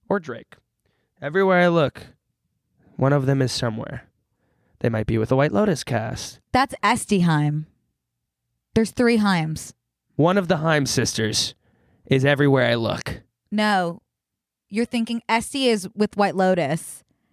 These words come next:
Speaker 2: and Alana is probably the other one you see.
Speaker 1: One of the three sisters is everywhere I look.
Speaker 2: You're, you're thinking Alana and Esty are the same.
Speaker 1: One of the three sisters.
Speaker 2: I'm te-, you're equating Esty and Alana right now, I promise you.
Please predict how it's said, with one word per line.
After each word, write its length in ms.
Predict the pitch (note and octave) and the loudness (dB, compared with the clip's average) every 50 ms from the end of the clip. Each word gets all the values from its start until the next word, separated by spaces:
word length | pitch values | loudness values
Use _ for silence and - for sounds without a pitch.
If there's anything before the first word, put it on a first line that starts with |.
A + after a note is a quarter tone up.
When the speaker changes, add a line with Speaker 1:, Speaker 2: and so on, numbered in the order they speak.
| _ _ | _ _
Speaker 2:
and 120 | - F#3 G3 | -2 -2 0
Alana 360 | F#3 F#3 F#3 F#3 F#3 F3+ F3 | 0 2 2 2 2 0 -2
is 60 | E3+ - | -4 -2
probably 400 | - G3+ E3+ F3 E3+ E3 D#3+ D3+ | -2 0 0 0 0 -2 -2 -2
the 120 | E3 D#3+ | 0 0
other 160 | D#3+ D#3 D#3 | 0 0 -2
one 160 | D#3 C#3 C#3+ | -2 -4 -6
you 100 | B2 G2+ | -6 -8
see. 380 | D3 - - F#2 G2 G#2+ - - _ _ _ _ | -10 -10 -12 -10 -10 -12 -12 -14 _ _ _ _
Speaker 1:
One 280 | - C3 D3 F3 G#3+ A#3 | -2 2 2 2 2 2
of 140 | A#3+ G#3 - | 0 0 -2
the 120 | G#3+ F#3 | -4 -4
three 240 | D3+ E3+ E3 E3 E3+ | -2 0 0 0 0
sisters 480 | D#3 - F3 D#3+ - - F3+ E3+ D#3+ D#3+ | -2 -4 -6 -6 -2 0 0 2 2 0
is 140 | D3 B2+ | 0 2
everywhere 480 | D3 C#3+ C3+ C#3+ C#3+ C3+ B2+ B2 A#2+ A#2+ | 2 2 2 2 2 2 2 2 0 0
I 20 | |
look. 180 | A#2 A#2 B2 - | -2 -2 -2 0
Speaker 2:
You're, 180 | G#3+ A#3+ B3+ - - - | 2 2 2 0 -2 -4
you're 240 | A3+ A3+ B3+ B3 A#3+ | 0 0 2 2 2
thinking 400 | - - C4 B3 A#3+ - B3 A3+ | 0 0 0 0 0 0 2 2
Alana 360 | G#3+ G#3+ G#3+ G3+ G3+ G3 G3+ | 2 2 2 2 2 2 2
and 220 | F#3+ F#3 F#3 F#3 | 2 0 0 0
Esty 380 | F#3 F3+ F3 E3+ - - F3 E3+ | 0 0 -2 -2 -4 -2 0 0
are 100 | E3 D#3+ | 0 0
the 80 | D#3 - | 0 -2
same. 440 | - - D#3 C#3 B2+ B2 C3 - - | -4 -4 -4 -2 -4 -4 -6 -8 -8
Speaker 1:
One 380 | - A#2+ B2 B2 B2+ B2+ B2+ C3 | -4 0 2 2 2 2 2 2
of 320 | B2+ B2 B2 B2 A#2+ A#2+ | 2 2 2 2 0 0
the 140 | A#2+ A#2+ A#2 | 0 0 2
three 260 | A2+ B2 B2 A#2+ A#2 | 2 2 2 2 2
sisters. 800 | A2+ - - A#2 A2 - - A2+ A2 G#2+ A2 G#2 - - - - _ _ | 0 0 -2 -2 -2 -2 -2 0 0 0 0 -2 -4 -8 -12 -16 _ _
Speaker 2:
I'm 180 | - G#3+ A3 | 0 2 2
te-, 220 | A3 - A#3+ - A#3 | 2 0 0 0 2
you're 220 | A#3 A3+ A#3 A#3 A3+ | 2 2 2 0 -2
equating 460 | - - A#3+ A3 A3 A3 A#3 A3+ A3 | -2 0 0 2 2 2 2 2 2
Esty 320 | E3 G3 F#3 - - G3+ | 0 -2 -2 -2 -2 -2
and 100 | G3+ G3 | 0 0
Alana 320 | F#3+ G3 G3+ G#3 G#3 G3+ G3 | 0 2 2 2 2 2 2
right 140 | F#3 F3 | 0 0
now, 120 | E3+ E3+ F3 | 0 -2 -2
I 80 | F3 | -2
promise 540 | E3+ D#3+ - - F3+ E3+ E3+ E3 E3+ - - | -2 -4 -4 -4 -4 -2 -4 -4 -6 -6 -8
you. 260 | B2+ G2 F#2 - - | -10 -10 -8 -10 -12